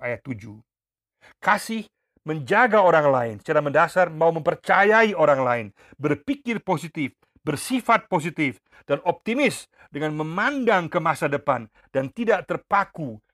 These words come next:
kepada kesalahan di masa lalu. Sikap penuh anugerah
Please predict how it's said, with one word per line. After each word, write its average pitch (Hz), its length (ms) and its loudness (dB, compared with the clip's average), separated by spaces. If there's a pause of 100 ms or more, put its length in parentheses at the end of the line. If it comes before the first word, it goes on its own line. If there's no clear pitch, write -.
kepada 143 260 0
kesalahan 139 800 0
di 127 160 -10
masa 123 240 -6
lalu. 107 400 -6 (1120)
Sikap - 480 -2
penuh 185 240 -2
anugerah 151 640 0